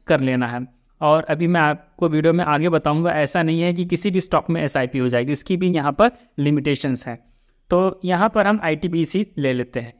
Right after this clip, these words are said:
एग्जांपल के तौर पर। आप अपने पसंद का कोई भी स्टॉक सर्च कर लीजिएगा। तो आईटीबीसी यहाँ पर जैसे ही आप सर्च करेंगे तो यहाँ पर देखिए आ गया है। तो अभी इसके ऊपर हम कहीं पर कर देते हैं क्लिक। चलिए, मैंने यहाँ पर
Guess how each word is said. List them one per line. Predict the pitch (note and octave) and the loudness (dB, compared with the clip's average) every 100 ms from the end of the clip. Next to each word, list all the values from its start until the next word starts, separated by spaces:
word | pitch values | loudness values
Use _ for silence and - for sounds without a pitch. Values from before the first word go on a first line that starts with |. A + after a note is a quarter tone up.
| - | -10
एग्जांपल | C3+ C#3 C3+ D3+ | 0 0 0 -2
के | C#3+ | 0
तौर | C3 B2+ | -2 -2
पर। | - G3+ | 0 0
आप | D#3+ - | 2 0
अपने | C3+ D#3 | -2 -2
पसंद | D#3 - D#3 | -2 -2 -2
का | D3+ | -2
कोई | C#3+ C#3+ | 0 -2
भी | D3 | -2
स्टॉक | - C#3+ | -4 -6
सर्च | - C#3+ - | -2 -6 -2
कर | C#3 | 0
लीजिएगा। | C3 B2 C#3 G3+ B3+ - _ _ _ - | 0 -2 0 0 0 -8 _ _ _ -2
तो | |
आईटीबीसी | G3+ F3+ F3+ G#3 A3 G#3+ F#3+ | 2 2 2 0 0 -2 0
यहाँ | F3 | 0
पर | F3+ G#3 | 2 2
जैसे | F#3+ F3 G3 | 2 0 0
ही | |
आप | G3 | 0
सर्च | - G3+ F#3+ | 0 -4 -2
करेंगे | F3+ E3 F3 A3 | -2 -2 0 -2
तो | F3 F3 E3+ E3 - | 0 0 -2 -8 -4
यहाँ | D#3+ D3+ D#3 | 0 0 0
पर | D#3+ | -4
देखिए | D3+ - F3+ - | -4 -2 -4 -2
आ | D#3 | -2
गया | D3 E3+ | 0 0
है। | F3 B3 - _ - | 0 -2 -8 _ -2
तो | |
अभी | F#3 G#3+ | 0 2
इसके | G#3+ - A3 | -2 0 0
ऊपर | G#3 | 2
हम | G#3 | 0
कहीं | F#3+ F3+ | 0 0
पर | G3+ | 0
कर | F#3+ E3 | 0 0
देते | D#3+ D#3+ | -2 -2
हैं | E3+ E3+ | -4 -4
क्लिक। | D3+ A#2+ - _ - _ _ - _ - | -6 -6 -12 _ -20 _ _ -20 _ -6
चलिए, | E3+ G3+ | 0 2
मैंने | F#3+ G3 | 2 2
यहाँ | F3 D#3 | 0 2
पर | G3 | 2